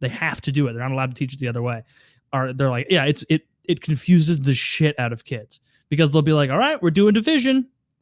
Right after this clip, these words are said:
and multiplication and subtraction <laughs> and addition all to get the same division,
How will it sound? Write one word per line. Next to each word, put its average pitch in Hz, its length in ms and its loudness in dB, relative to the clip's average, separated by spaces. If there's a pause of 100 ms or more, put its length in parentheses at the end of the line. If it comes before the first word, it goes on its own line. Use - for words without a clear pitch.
(840)
and 175 240 6
multiplication 240 880 2
and 196 220 2
subtraction 226 600 4
<laughs> - 0 -
and 208 340 4
addition 262 500 4
all 196 300 2
to 240 60 0
get 247 240 -4
the 175 80 -2
same 269 380 0
division, 285 600 0